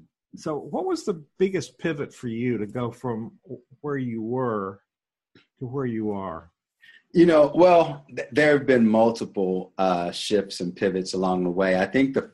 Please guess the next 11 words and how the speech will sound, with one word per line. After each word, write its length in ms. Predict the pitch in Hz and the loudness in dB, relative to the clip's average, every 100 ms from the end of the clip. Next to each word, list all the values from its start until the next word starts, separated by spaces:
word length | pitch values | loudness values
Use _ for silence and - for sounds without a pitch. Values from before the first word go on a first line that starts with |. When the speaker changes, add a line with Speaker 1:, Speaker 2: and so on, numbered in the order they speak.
| - | -2
Speaker 2:
first 380 | 104 110 110 - - | 0 0 -4 -12 -6
was, 640 | 98 98 92 90 90 - _ _ _ _ - | -2 0 -2 -4 -6 -12 _ _ _ _ -2
um, 540 | 98 95 90 90 90 - | 2 2 0 -4 -8 -2
with 320 | 107 107 - | 2 2 0
church, 680 | - - 151 123 98 - - | -10 0 4 4 2 -8 -8
it 240 | 113 101 95 | -8 -8 0
gave 420 | 127 143 151 139 | 4 4 4 2
me 500 | 123 123 123 120 98 - | 2 2 2 -2 -4 -2
the, 240 | 113 101 | -2 -2
the 80 | - | -8
first 420 | - - 135 - | -8 -2 -2 -4